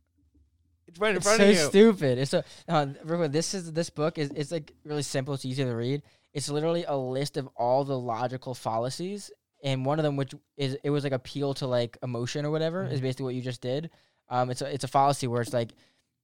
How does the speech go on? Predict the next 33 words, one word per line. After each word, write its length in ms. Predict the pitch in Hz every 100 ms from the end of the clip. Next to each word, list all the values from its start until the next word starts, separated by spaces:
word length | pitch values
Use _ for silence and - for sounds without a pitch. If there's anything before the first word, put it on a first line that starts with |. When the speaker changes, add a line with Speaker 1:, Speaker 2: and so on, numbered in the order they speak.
| -
Speaker 2:
if 140 | 139
you're 120 | 147
talk-, 380 | 139 143 127 -
if 100 | 135
you 100 | 151
just 180 | 156 147
wanna 180 | 139 135
make 180 | 131
me 120 | 135 123
feel 320 | - 123 127
better, 440 | 147 147 175 180 _ _ _ _ _ _ _
it's 180 | 143 -
like, 220 | 120 113
uh, 140 | 143 120
it's 400 | 123 123 - - _
logically 680 | _ 123 131 131 131 131 123
not 340 | 120 123 120 -
sound. 500 | - 127 117 107 107
Like, 120 | 110
you 60 | 123
have 100 | 120
to 60 |
come 120 | 127 123
up 80 | 113
with 220 | 110 107
real 280 | 120 120 117 -
things 260 | - 117 120
and 60 | 113
how 60 |
you're 80 | 113
gonna 100 | 110
fix 200 | 107 117
stuff. 240 | - 113